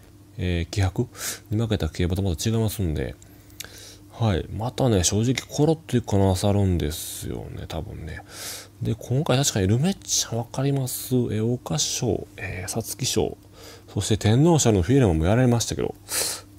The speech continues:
今回もルメッチャン、本命外してまたバチ当たるんかな。まあ、フィエルマ本命打ったんですけどね。当たるんかなと思ったんですけど、いや、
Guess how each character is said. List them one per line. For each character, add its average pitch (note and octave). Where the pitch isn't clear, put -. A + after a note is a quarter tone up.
今 -
回 -
も F#2
ル A#2+
メ G2
ッ -
チ -
ャ F#2+
ン、 -
本 -
命 A2
外 C#3+
し C#3
て C#3
ま C3+
た B2
バ C3
チ -
当 C#3
た -
る D3
ん D3
か -
な。 B2+
ま B2
あ、 A2
フ C#3+
ィ E3+
エ -
ル D#3+
マ A2
本 C3
命 C3+
打 -
っ -
た C3+
ん -
で F#2
す -
け E2
ど E2+
ね。 D#2
当 -
た -
る -
ん -
か -
な C#2+
と -
思 B2
っ -
た A2+
ん G#2
で F#2+
す -
け -
ど、 E2+
い F#2
や、 -